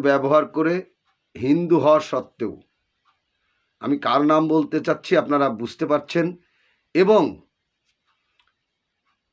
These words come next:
অন্য ন-, এই বাংলাদেশের জন্ম নেয়া বংশোদ্ভূত এক-, একজন পাকিস্তানি, নিজেকে পাকিস্তানি বংশোদ্ভূত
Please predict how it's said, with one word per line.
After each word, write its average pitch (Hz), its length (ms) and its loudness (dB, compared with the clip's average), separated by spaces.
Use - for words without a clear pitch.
অন্য 196 280 2
ন-, 165 140 -2
এই 185 80 6
বাংলাদেশের 175 600 2
জন্ম 160 220 4
নেয়া 160 200 4
বংশোদ্ভূত 139 580 -6
এক-, - 160 -12
একজন 147 320 -2
পাকিস্তানি, 156 580 -2
নিজেকে 135 300 -4
পাকিস্তানি 139 520 -2
বংশোদ্ভূত 135 540 -6